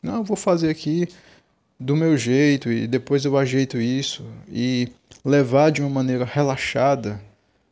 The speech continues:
o compromisso com as coisas de Deus, o que vai acontecer é que ele vai tropeçar mais na frente. Ele vai ser flagrado, ele vai ser surpreendido, porque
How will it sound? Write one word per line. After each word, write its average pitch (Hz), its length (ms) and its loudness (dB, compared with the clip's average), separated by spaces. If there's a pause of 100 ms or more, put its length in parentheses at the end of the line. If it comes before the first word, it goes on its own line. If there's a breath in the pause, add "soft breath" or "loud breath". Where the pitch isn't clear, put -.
(180)
o 131 80 -8
compromisso 170 1040 0 (580)
com 226 280 4
as - 240 -4
coisas 180 480 0
de 147 120 -6
Deus, 139 580 -2 (680 soft breath)
o 170 100 -4
que 202 120 2
vai 196 180 4
acontecer 190 600 -2
é - 20 0
que 190 180 -8
ele 185 260 0
vai 180 540 -2 (720)
tropeçar 202 640 0
mais 131 200 -4
na 123 80 -10
frente. - 520 -12
Ele - 180 -6
vai 127 220 2
ser 156 160 -4
flagrado, 165 640 0
ele 156 120 0
vai 160 340 0 (280 loud breath)
ser 165 140 0
surpreendido, 180 1080 -2 (800)
porque 170 500 0